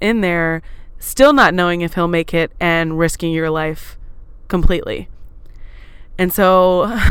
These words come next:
<laughs> they ran my other options by me. So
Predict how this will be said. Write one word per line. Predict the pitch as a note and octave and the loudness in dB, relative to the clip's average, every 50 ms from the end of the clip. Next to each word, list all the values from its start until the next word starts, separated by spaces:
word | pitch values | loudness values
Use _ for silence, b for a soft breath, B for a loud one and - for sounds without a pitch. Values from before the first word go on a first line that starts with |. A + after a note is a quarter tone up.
| - - | 6 6
<laughs> | A3 - - - | 4 0 -4 -6
they | - G3 | -4 -4
ran | F#3+ G3 G3+ G3+ G3 F#3+ F#3 - - - | -2 0 0 0 0 -2 -4 -8 -8 -6
my | F#3 F#3+ F#3 | -4 -4 -4
other | C#3 F3 F3 C#3+ | -4 -4 -4 -2
options | - D#3 D#3+ - - E3+ D#3+ D#3+ - | -2 -4 -4 -6 -8 -10 -8 -6 -6
by | D#3+ D3 | -6 -6
me. | D#3+ E3 C#3 A#2 | -6 -6 -8 -8
So | - - F3 E3 E3 E3 | -6 -4 -2 -2 -2 -2